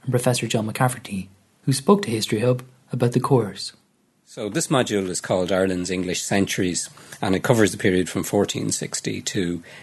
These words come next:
Speaker 2: eighteen hundred. At the beginning in fourteen sixty, the amount of the island controlled by the English is actually really small. It's only four counties in the eastern seaboard, the area we now know as the Pale. But by eighteen hundred, Ireland is poised to join the United Kingdom,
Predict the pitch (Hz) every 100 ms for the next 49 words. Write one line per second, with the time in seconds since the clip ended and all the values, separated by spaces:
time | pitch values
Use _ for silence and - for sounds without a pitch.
0 | - 95 95 90 92 95 87 - - -
1 | - - - - 117 135 113 98 85 110
2 | 90 - 87 85 - - - 92 85 -
3 | - - - - 98 92 98 107 - 92
4 | 87 87 87 82 92 92 85 82 82 87
5 | 85 - 85 - - 92 87 87 - -
6 | 113 110 - 110 90 - 101 92 85 -
7 | - - - - 98 82 90 90 85 90
8 | - 87 82 104 90 90 87 82 101 98
9 | 98 85 85 90 90 87 90 82 - -
10 | 95 87 82 - - - - - - 104
11 | - 110 120 110 95 107 123 101 95 95
12 | 90 92 - 104 92 85 - 95 101 95
13 | 90 87 87 82 95 104 92 85